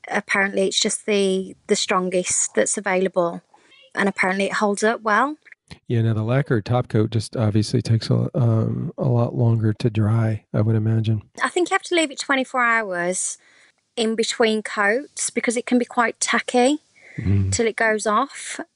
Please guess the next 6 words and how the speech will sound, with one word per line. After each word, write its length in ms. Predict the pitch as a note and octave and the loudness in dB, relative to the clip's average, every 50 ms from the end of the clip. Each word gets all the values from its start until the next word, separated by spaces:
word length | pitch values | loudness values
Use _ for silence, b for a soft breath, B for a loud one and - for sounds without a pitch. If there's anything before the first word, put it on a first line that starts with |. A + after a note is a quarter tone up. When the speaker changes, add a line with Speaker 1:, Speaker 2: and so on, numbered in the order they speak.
| - | -2
Speaker 1:
But 360 | A#3 A3+ A3 G#3+ G3+ - - - - | 2 2 2 2 0 -4 -4 -2 0
obviously 680 | G3+ G3 - G#3 G3+ - - G#3 G3+ G3 G3 G3+ G3 - B B B B B B B B B B B B B | 0 0 0 -2 -4 -2 -2 0 0 0 0 -2 -6 -12 B B B B B B B B B B B B B
you 140 | - A3+ G#3+ | -4 -2 0
need 180 | G#3+ G#3+ G3+ | 2 0 0
something 480 | - - A#3 G#3+ F#3+ - - A3 G#3 G3+ | 0 0 0 0 -2 -2 -2 0 2 2
that's, 640 | G3+ G3 - - - - - - - - - - | 2 2 0 -2 -4 -6 -6 -4 -4 -6 -6 -8